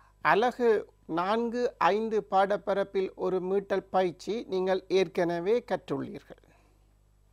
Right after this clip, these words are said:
ஆசிரியர் என் மகேஸ்வரன் அவர்கள் உங்களுக்கு அதனை தந்தருளி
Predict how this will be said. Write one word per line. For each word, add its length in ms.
ஆசிரியர் 600
என் 180
மகேஸ்வரன் 680
அவர்கள் 340
உங்களுக்கு 460
அதனை 260
தந்தருளி 540